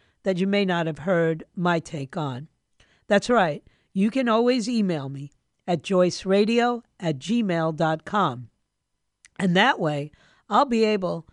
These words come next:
to fine-tune this No Restraint podcast, which I assure you takes a lot of time to think about and produce, but more importantly, is for you.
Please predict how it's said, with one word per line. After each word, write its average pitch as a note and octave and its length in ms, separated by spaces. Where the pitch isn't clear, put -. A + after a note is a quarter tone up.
to G#3 120
fine-tune A3+ 920
this F#3+ 200
No G3+ 180
Restraint F3 520
podcast, D#3 680
which G#3+ 220
I B3+ 160
assure B3+ 380
you D#3 300
takes A#3 300
a A#3 60
lot A#3+ 300
of C#4 60
time F#3+ 420
to E3 380
think A#3+ 280
about G3+ 420
and C3+ 160
produce, G3 640
but F#3+ 120
more B3+ 240
importantly, D#3+ 760
is A#3 160
for - 140
you. G#3 420